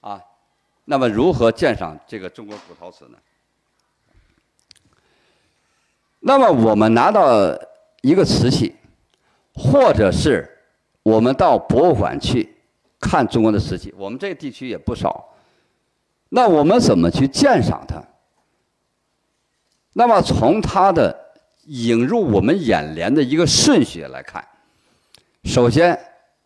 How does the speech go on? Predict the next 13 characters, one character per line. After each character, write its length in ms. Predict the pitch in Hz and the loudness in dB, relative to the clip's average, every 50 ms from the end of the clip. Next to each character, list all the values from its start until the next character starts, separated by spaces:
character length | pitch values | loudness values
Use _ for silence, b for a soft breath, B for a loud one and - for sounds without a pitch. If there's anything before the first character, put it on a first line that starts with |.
| _ _ _ _ _ _ _ _ _ _ _ _ _ _ _ _ _ _ _ - | _ _ _ _ _ _ _ _ _ _ _ _ _ _ _ _ _ _ _ -10
是 240 | - - - 139 107 | -6 -2 0 0 0
什 180 | - 110 113 | 0 -2 -2
么 100 | 110 123 | -2 0
釉 300 | 131 135 131 117 92 69 | 0 2 2 2 2 2
的？ 140 | 67 - - _ _ _ _ _ _ _ _ _ _ _ _ _ _ _ _ _ _ _ _ _ _ _ _ _ _ _ _ _ | -2 -6 -14 _ _ _ _ _ _ _ _ _ _ _ _ _ _ _ _ _ _ _ _ _ _ _ _ _ _ _ _ _
是 300 | - - - - 185 151 | -16 -8 -2 0 0 0
单 400 | - - _ - 226 226 240 240 | -2 -4 _ 0 2 2 2 2
色 260 | - - - 151 127 | 0 2 2 2 4
釉 280 | 117 123 127 107 - - - - _ _ _ _ _ _ _ _ _ _ _ _ _ _ _ _ _ _ _ _ _ _ _ _ _ _ _ _ _ _ | 4 4 4 2 0 -2 -8 -20 _ _ _ _ _ _ _ _ _ _ _ _ _ _ _ _ _ _ _ _ _ _ _ _ _ _ _ _ _ _
还 320 | _ - - 135 127 143 | _ -10 -4 0 0 2
是 200 | 143 139 139 117 | 2 2 0 -2
彩 400 | 101 - - - - 82 67 62 | -2 -4 -6 -6 -6 -6 -8 -8
瓷？ 400 | - - - - - 78 78 80 | -8 -12 -12 -12 -12 -12 -12 -14